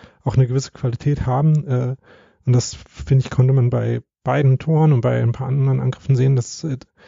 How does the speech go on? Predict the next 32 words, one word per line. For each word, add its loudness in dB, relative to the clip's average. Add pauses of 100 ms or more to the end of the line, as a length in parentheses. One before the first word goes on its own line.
(360)
ähm, 0 (240)
zwar -2
ein 4
bisschen 2
Glück 0
dabei 0
ist, 0
aber 0
dass -4
halt, -2
ähm, -2
eigentlich 0
auch, -14 (680)
dass -4
nur 4
das -2
Glück -2
ist, -8
das -4
man 2
eben 2
braucht, -6
damit -2
ein 2
Plan -2
funktioniert. 2
Aber 0
es -8
gibt -2
halt 0
einen 0
Plan. -4